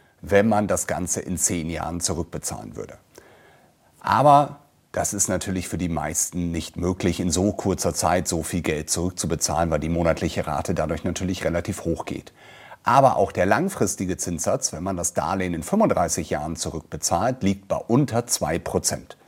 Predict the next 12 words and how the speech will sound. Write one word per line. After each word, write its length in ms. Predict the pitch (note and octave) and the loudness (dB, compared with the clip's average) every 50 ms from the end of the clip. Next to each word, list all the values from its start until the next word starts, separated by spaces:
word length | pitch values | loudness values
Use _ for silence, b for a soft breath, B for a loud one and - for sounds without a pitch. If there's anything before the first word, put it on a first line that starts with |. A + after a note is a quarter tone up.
| B B B B B B | B B B B B B
Und 140 | B - - | B -8 -6
das 220 | - - - - B2+ | -4 -2 -2 0 2
ist 180 | G#2 - - | 2 2 2
wirklich 460 | F2 F2+ F2 - F#2 F2+ F2+ - - | 2 0 0 -2 -4 -4 -4 -6 -8
ein 120 | - E2 D2 | -8 -8 -6
hervorragender 840 | - E2+ E2+ - - A2 A#2 G#2+ G2 F2+ E2+ E2+ D#2 E2 D#2 D#2 D2+ | -4 -4 -4 -2 0 2 4 6 6 4 4 4 -2 -2 -4 -2 2
Wert, 400 | F2+ F#2+ G#2+ A2+ A2+ - - - b b b b b b b b b b b _ _ _ - | 6 6 8 6 6 2 -6 -16 b b b b b b b b b b b _ _ _ -4
der 360 | F2+ F2+ F2+ F2+ F2+ F#2 F#2 - b b b b b b b b _ | -2 0 2 2 2 2 0 -4 b b b b b b b b _
das 240 | - E2+ E2 - - | -2 -2 -2 -2 0
Bauen 440 | - D#2+ A2+ C3 C#3+ D3 C#3+ C3+ B2+ | 2 6 8 8 8 6 6 2 0
für 180 | - - G2 E2+ | -2 -4 -4 -4
viele 640 | - - - C#3 D#3 D3+ C3 C3 B2+ - B2 B2+ | -2 0 2 2 4 4 6 8 8 8 8 6